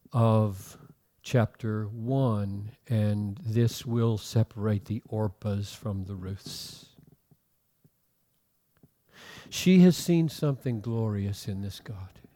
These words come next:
that she cannot walk away from. We don't know how she saw it. Could have been ten years with Chilion. Maybe he was a good man, wonderful man, knew God.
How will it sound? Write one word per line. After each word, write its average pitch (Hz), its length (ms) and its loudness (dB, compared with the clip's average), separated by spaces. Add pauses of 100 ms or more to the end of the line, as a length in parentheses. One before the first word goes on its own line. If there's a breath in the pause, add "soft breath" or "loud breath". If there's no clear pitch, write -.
(160)
that 113 160 -8
she - 120 -12
cannot 110 400 -4
walk 98 300 -10
away 95 200 -10
from. - 280 -20 (760 soft breath)
We 143 100 4
don't 156 180 6
know 147 100 4
how 165 140 6
she - 180 -2
saw 180 260 0
it. 117 80 -2 (280 loud breath)
Could 247 200 4
have 202 100 2
been 139 220 4
ten 170 380 6
years 170 320 6
with 170 160 0
Chilion. 117 720 4 (1600)
Maybe 170 360 10
he 175 120 10
was 160 200 2
a 156 60 4
good 147 260 0
man, 98 280 0 (880)
wonderful 147 460 0
man, 95 320 -4 (560)
knew 147 220 2
God. 127 480 2